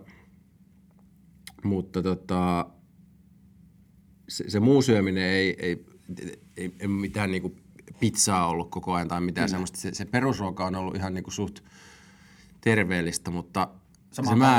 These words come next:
Speaker 1: on
Speaker 2: päivästä.
Speaker 1: vaan lisään-, niin, määrä on myös lisääntynyt. Mehän puhuttiin itse silloin
Speaker 2: Mm.
Speaker 1: kaksi vuotta sitten vähän sama kuin mä koin, että, että jos rupeaa juoksee, jos vaihtaa vi-, viiden kilsan juoksulenkit kymmenen kilsan lenkkeihin,
Speaker 2: Joo.
Speaker 1: niin, niin mulle tulee se, että mun, että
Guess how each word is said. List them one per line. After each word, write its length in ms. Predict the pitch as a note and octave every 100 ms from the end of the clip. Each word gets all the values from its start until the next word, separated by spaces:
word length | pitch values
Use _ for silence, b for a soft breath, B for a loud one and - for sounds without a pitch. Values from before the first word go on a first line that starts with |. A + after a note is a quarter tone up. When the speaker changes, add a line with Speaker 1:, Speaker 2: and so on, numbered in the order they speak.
| G#2+
Speaker 1:
on 40 |
Speaker 2:
päivästä. 140 | G#2+ G#2
Speaker 1:
vaan 180 | G#2+
lisään-, 300 | A2 A2 A2 -
niin, 400 | G#2+ G#2+ B2 - -
määrä 260 | A#2+ A2+ G2+
on 60 |
myös 180 | G2 F#2
lisääntynyt. 440 | G#2 G2 F2+ F#2+ F2+ -
Mehän 180 | B2
puhuttiin 360 | C3+ D#3+ A#2 A2
itse 200 | G2+ F#2
silloin 280 | F2+ G2+ F#2+ -
Speaker 2:
Mm. 180 | B2+ A2+ B B B
Speaker 1:
kaksi 300 | - A2+ -
vuotta 240 | G2 F2+ -
sitten 180 | - G2+
vähän 160 | A2
sama 280 | G#2+ A#2 G#2+
kuin 320 | G2+ F2+ F2 - - -
mä 160 | A#2+
koin, 320 | A#2 G2+ F#2 E2+
että, 280 | E2+ - -
että 260 | F2 - G2
jos 160 | G2 G2
rupeaa 240 | G#2 G2+
juoksee, 440 | G2 G#2 G#2 - F#2
jos 160 | F#2+
vaihtaa 380 | A2 G2+ G#2 G2+
vi-, 120 | G2+ A#2+
viiden 200 | A2+ G2+
kilsan 400 | G2 E2 F2 F2
juoksulenkit 600 | F#2 F2+ F2 C#2+ E2 -
kymmenen 320 | F#2+ F2 E2
kilsan 300 | - - D2
lenkkeihin, 380 | - - - -
Speaker 2:
Joo. 80 |
Speaker 1:
niin, 120 | - - B B B
niin 140 | B D#3
mulle 140 | G3
tulee 220 | - A2+ A2
se, 60 |
että 120 | A#2+
mun, 260 | D#3 - - - - -
että 200 | - -